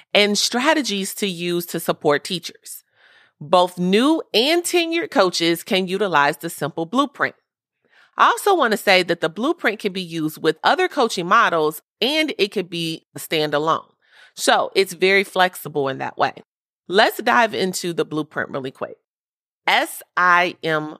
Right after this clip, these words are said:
P L E. S stands for set the vision. I stands for introducing your role. M stands for make a plan. P stands for providing strategic support.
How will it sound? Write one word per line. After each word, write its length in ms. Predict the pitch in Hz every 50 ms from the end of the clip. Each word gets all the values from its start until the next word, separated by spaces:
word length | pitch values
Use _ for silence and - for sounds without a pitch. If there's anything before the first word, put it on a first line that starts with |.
| _ _ -
P 360 | - - 196 190 190 185 - - -
L 320 | 151 156 156 151 156 - - -
E. 120 | 123 - - _ _ _ _ _ _ _ _ _ _ _ _ -
S 200 | 156 180 - -
stands 380 | - - 214 214 220 240 - -
for 140 | 208 202
set 260 | - - 190 180 185 -
the 80 | 247
vision. 560 | 208 160 147 151 151 147 151 147 147 147 156 - _ _ _ _ _ _ _ _ _ -
I 260 | 156 156 170 180 214
stands 400 | 294 - - 214 208 214 220 -
for 140 | - - 202
introducing 640 | - - 185 190 - 226 180 190 202 - - 226 233
your 160 | 247 269 277
role. 480 | 208 160 147 143 139 147 147 165 175 _ _ _ _ _ _ _ _ _ 190
M 240 | 196 214 247 302
stands 440 | 294 - - 185 180 180 185 190 -
for 160 | - 170 165
make 240 | 160 147 160 - -
a 60 | 277
plan. 400 | - - 196 143 139 - 143 - - _ _ _ _ _ _ _ _ _ _ _ _ -
P 320 | - 254 262 285 320 339
stands 360 | - - 208 202 202 208 -
for 280 | - - 170 165 165 160
providing 840 | - - - 180 156 - _ _ 175 156 156 170 185 202 233 262
strategic 560 | 254 - - 240 233 - 220 220 220 262 269
support. 560 | - - 330 - - 170 160 156 156 135 -